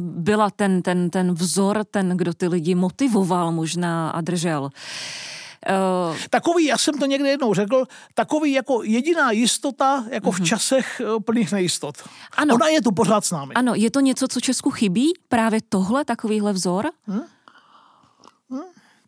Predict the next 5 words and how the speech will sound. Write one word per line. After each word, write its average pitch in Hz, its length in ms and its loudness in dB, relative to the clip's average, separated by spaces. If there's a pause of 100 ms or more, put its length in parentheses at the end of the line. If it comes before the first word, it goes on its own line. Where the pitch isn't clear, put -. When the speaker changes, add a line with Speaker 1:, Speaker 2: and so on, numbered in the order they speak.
(1200)
Speaker 2:
To 226 80 0
chybí 254 280 0
nejenom 320 240 -2
v - 40 -4
Česku. - 360 -4